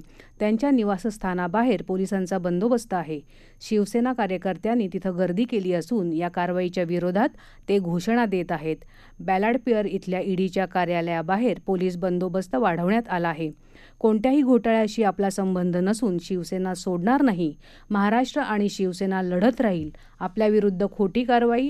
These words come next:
आणि खोटे पुरावे तयार केले जात आहेत. मरेन पण शरण जाणार नाही," असे ट्विट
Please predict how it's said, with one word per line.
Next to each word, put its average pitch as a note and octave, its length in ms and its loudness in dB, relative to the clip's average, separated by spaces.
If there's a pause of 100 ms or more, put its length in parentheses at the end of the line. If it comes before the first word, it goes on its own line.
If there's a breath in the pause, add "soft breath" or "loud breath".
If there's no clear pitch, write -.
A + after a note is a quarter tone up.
(120)
आणि F#3+ 240 -2
खोटे F#3+ 280 -4
पुरावे F#3+ 440 -2
तयार F3+ 240 -2
केले F3 300 -6
जात F#3+ 300 0
आहेत. A3 260 0 (440 soft breath)
मरेन F#3+ 480 4
पण F3+ 200 -2
शरण G3+ 400 4
जाणार F#3+ 300 2
नाही," F3 340 -2 (300 soft breath)
असे F3 340 -4
ट्विट B3 200 0